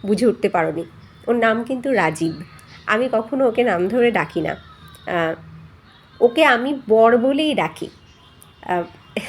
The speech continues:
বর বলে মানে কীরকম, আহ, এই বর, আহ, শোনো, এই বর, এই কাজটা করো, এই বর,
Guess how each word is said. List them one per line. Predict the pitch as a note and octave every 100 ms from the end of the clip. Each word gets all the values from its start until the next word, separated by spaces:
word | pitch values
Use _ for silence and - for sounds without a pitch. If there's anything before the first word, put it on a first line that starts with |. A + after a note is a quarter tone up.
| - -
বর | A3+ A3 A#3+ D4
বলে | C#4 C#4
মানে | D#4 C#4+ D#4
কীরকম, | D4 B3 B3 A3 D#4 - - - - -
আহ, | F#3 -
এই | C4 E4+
বর, | A3 G3+ G3+ G3 G3+ - - - - -
আহ, | F#3 F#3+
শোনো, | - B3+ B3+ A#3 A3+
এই | A#3+ C#4+
বর, | C4+ A#3 A3+ A3 G#3+ A3 - - -
এই | -
কাজটা | G#3+ B3 A#3+ A#3
করো, | A3+ G#3+ G3+
এই | A3 C4+ E4
বর, | A3+ A3 G#3+ G#3